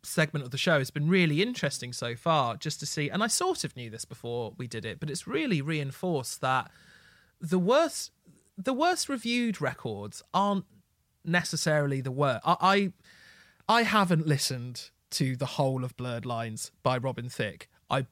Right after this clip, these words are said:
bet I like it a lot less than this record. I, I bet it's far worse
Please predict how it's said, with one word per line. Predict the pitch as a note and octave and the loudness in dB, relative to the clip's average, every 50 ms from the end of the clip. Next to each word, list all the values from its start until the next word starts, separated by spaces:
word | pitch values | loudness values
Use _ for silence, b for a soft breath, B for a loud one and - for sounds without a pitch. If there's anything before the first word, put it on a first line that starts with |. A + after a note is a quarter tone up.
| _ _ | _ _
bet | - G3 E3 D3+ - | 4 4 4 4 2
I | C#3 C3+ C3+ | 0 0 0
like | C3+ C3 B2 C3 B2+ - - | 0 0 0 -2 -4 -6 -8
it | A#2+ A#2 - - _ - | -10 -10 -10 -12 _ -4
a | B2+ B2+ | -2 -2
lot | C3+ C#3 B2+ A#2 - - | 0 0 -2 -2 -4 -8
less | A2 A2 G#2+ - - - - | -10 -10 -10 -10 -10 -10 -10
than | - A#2 G#2+ | -10 -10 -10
this | A2 - - - | -12 -12 -10 -12
record. | G#2 - - G#2 G2+ - - - _ _ _ _ _ _ _ _ | -12 -12 -14 -14 -14 -14 -16 -20 _ _ _ _ _ _ _ _
I, | - C#3+ D#3 | 0 0 2
I | E3+ D#3+ D#3 | 2 2 0
bet | D3 - - F3 D#3+ - | 2 2 2 0 2 0
it's | C3+ C3+ - - | -4 -6 -6 -8
far | - - - D3 C3+ B2+ B2+ B2+ | -6 -2 0 0 2 2 0 0
worse | A#2+ A#2 A2+ G#2+ G2+ G2 - - - - - | -2 -4 -8 -8 -10 -10 -12 -12 -14 -14 -16